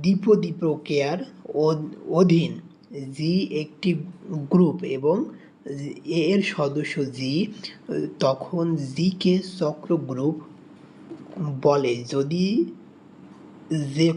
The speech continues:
কোনো এক্স এর সদস্য জি এর জন্য এক্স সমান এর পাওয়ার এন হয়,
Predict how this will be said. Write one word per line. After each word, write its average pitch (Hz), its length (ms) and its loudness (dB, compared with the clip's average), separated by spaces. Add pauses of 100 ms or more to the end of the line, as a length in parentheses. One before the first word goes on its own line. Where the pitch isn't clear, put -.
কোনো 180 360 6
এক্স 147 360 -6 (100)
এর 202 100 2
সদস্য 156 680 -2
জি 143 540 0
এর 156 340 0 (320)
জন্য 135 360 -2
এক্স 135 380 -4
সমান 135 600 -2 (420)
এর 151 320 -2
পাওয়ার 131 340 2
এন 143 320 2
হয়, 139 440 -2